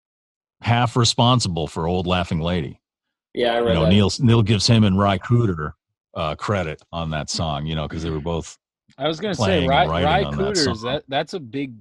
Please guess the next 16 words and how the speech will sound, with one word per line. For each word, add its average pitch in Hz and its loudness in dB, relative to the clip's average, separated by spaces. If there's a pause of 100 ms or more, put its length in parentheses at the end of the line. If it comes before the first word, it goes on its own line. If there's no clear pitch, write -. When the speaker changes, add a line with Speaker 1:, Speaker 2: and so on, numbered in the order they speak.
(120)
Speaker 3:
that's 147 -10
a 160 -6
get. 120 -2 (540)
Like, 117 -8 (420)
and 127 -4
that, 143 -2
he, 135 -12
Ry 151 -2
Cooder's 185 -8 (180)
fucking 123 -10
awesome 101 -4
and 110 -8 (140)
super 143 -4
renowned. 104 -6 (100)
And, 110 -8
like, 107 -10